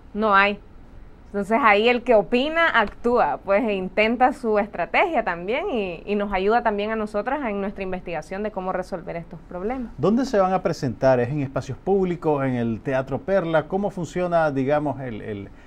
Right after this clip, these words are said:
Speaker 2: la escenificación de las obras del Teatro del Oprimido?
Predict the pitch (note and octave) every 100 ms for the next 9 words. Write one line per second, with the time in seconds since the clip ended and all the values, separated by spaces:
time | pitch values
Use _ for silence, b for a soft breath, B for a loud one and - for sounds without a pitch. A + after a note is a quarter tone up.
0 | B B2+ B2+ B2+ - D3 C3+ C#3 A#2+ A#2+
1 | - A#2+ D3+ C3+ A2+ A#2+ B2 B2+ A2+ A#2
2 | A2+ A2 A2 A2+ G#2 G2+ G2 F#2+